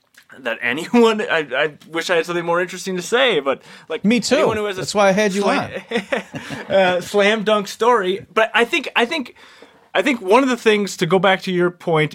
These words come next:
Speaker 1: in, in, in your book, I th-, which I think is, is helpful, is to, okay, here's a particular mechanism that a lot of people think is true,
Speaker 2: Mm-hmm.
Speaker 1: and here is a force in which it m-, may not be true. It,
Speaker 2: Mm-hmm.
Speaker 1: it could be more complicated. It could be,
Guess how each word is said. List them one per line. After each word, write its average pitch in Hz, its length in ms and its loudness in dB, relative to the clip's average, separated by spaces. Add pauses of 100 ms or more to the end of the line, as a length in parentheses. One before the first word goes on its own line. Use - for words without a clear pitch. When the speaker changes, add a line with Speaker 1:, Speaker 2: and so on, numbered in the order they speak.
Speaker 1:
in, 147 220 -2
in, 139 420 -2
in 143 180 0
your 139 120 2
book, 262 320 2 (540)
I 156 120 2
th-, 151 100 -10
which 156 160 -2
I 160 60 4
think 156 220 -6
is, 147 280 -2 (720)
is 131 200 -2
helpful, 135 760 0
is 143 300 -2
to, 139 500 0 (160)
okay, 156 160 -4
here's 240 240 2
a 269 60 0
particular 226 580 0
mechanism 180 560 0
that 135 100 4
a 135 40 4
lot 139 260 4
of 139 60 -18
people 127 260 -6
think 127 320 -4
is 117 180 -4
true, 120 560 0 (300)
Speaker 2:
Mm-hmm. 113 300 -12
Speaker 1:
and 147 160 0
here 233 260 2
is 214 140 2
a 190 80 2
force 185 320 2
in 165 100 -2
which 156 160 -2
it 165 80 0
m-, 127 160 -6 (160)
may 151 240 0
not 151 300 2
be 131 120 -2
true. - 400 -12 (280)
It, 156 160 -4
Speaker 2:
Mm-hmm. 113 100 -10
Speaker 1:
it - 440 -16
could 135 120 -6
be - 80 -2
more 196 160 -2
complicated. 202 560 2
It 185 120 -2
could 170 200 -4
be, 180 280 0